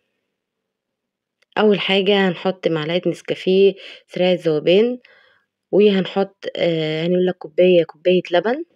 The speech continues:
ولبن سخن، وهنحطه بردك على المقادير وهو سخن، يعني اللبن دوت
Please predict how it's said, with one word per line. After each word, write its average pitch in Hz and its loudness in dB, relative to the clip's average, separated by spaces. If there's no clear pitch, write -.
ولبن 170 2
سخن، 196 -4
وهنحطه 170 -4
بردك 196 0
على 180 0
المقادير 180 0
وهو 196 4
سخن، 175 -4
يعني 135 -6
اللبن 180 2
دوت 208 2